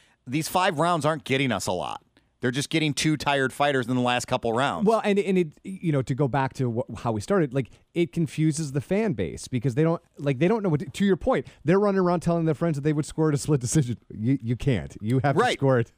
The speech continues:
Speaker 2: Like, right. That's a byproduct of the fact that they don't know, and hell, we don't know sometimes how this scoring even comes about, right? And
Speaker 1: Right.
Speaker 2: the, I, I think
Speaker 1: Well, and I think that clarifies things in fights like this. If you had three rounds,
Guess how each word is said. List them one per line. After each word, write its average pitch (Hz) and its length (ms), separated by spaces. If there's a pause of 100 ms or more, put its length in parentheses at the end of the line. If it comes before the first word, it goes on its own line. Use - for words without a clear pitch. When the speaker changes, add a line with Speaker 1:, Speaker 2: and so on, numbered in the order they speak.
(220)
Speaker 2:
Like, 110 260 (560)
right. 170 200 (120)
That's 185 260
a 202 60
byproduct 160 680
of 143 80
the 117 40
fact 143 200
that 123 80
they 156 100
don't 160 180
know, 151 440 (840)
and 139 160 (640)
hell, 151 260
we 143 200
don't 180 220
know 120 160
sometimes 123 460
how 131 140
this 123 180
scoring 143 460
even 120 240
comes 120 260
about, 131 600
right? 131 280
And 143 140
Speaker 1:
Right. 104 180 (300)
Speaker 2:
the, 143 300 (260)
I, 151 180
I 151 60
think 165 240 (160)
Speaker 1:
Well, 196 160
and 220 80
I 240 60
think 277 160
that 269 160
clarifies 190 640
things 147 260
in 135 120
fights 139 340
like 123 280
this. 151 300
If 123 80
you 247 120
had 262 120
three 180 360
rounds, 120 640